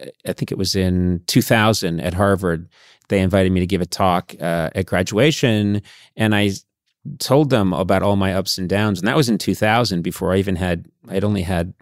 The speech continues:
half my ups and downs at that point. But I told them, "Success is like a white tuxedo.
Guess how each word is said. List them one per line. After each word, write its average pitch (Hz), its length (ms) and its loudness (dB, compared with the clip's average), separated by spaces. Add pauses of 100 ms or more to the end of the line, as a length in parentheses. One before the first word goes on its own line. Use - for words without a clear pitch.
half 143 360 0
my 95 160 2
ups - 160 -4
and 82 100 -6
downs 78 320 -6
at - 60 -14
that 82 180 -4
point. 82 320 -4 (480)
But 120 160 4
I 120 80 6
told 131 340 2
them, 110 520 2
"Success - 500 0
is 107 100 -4
like 104 160 0
a 107 60 2
white 98 260 0
tuxedo. 95 920 0